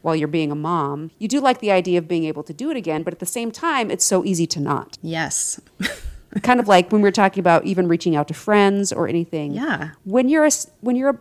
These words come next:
Speaker 1: a stay-at-home mom, a full-time mom, especially if you're homeschooling, all your time is accounted for.
Speaker 2: Yeah.
Speaker 1: Okay. It's, you know, you have, you always have something to do.
Speaker 2: Yeah. Everything's a trade-off.
Speaker 1: Right. And then the idea of actually kind of putting yourself out there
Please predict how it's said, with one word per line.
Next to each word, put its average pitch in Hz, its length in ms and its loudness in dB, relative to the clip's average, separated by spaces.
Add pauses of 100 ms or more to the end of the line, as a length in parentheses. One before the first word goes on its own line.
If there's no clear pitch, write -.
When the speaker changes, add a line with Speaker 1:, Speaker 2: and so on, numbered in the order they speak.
Speaker 1:
a - 60 -8
stay-at-home 208 460 -4
mom, 170 220 -2
a 175 40 -2
full-time 185 360 -8
mom, 160 180 -6
especially - 380 -2
if 294 80 -2
you're 247 100 0
homeschooling, 175 600 -2
all 247 160 4
your 415 140 4
time 294 240 2
is 254 100 2
accounted 202 360 0
for. 147 340 -4 (200)
Speaker 2:
Yeah. 254 240 -2
Speaker 1:
Okay. 190 180 2
It's, - 320 -2
you 214 100 2
know, 214 300 4
you 247 160 0
have, 247 240 -2
you 196 200 2
always 220 400 4
have 175 160 0
something 151 360 -6
to 147 40 -16
do. - 480 -2
Speaker 2:
Yeah. 254 260 2
Everything's 214 520 2
a 180 60 -2
trade-off. - 420 -8 (100)
Speaker 1:
Right. 247 320 6
And 190 200 0
then 202 160 4
the 190 140 4
idea 185 300 4
of 190 60 2
actually 185 320 0
kind 175 180 -2
of 160 60 -2
putting 180 240 0
yourself 156 400 -2
out 254 240 2
there 262 480 0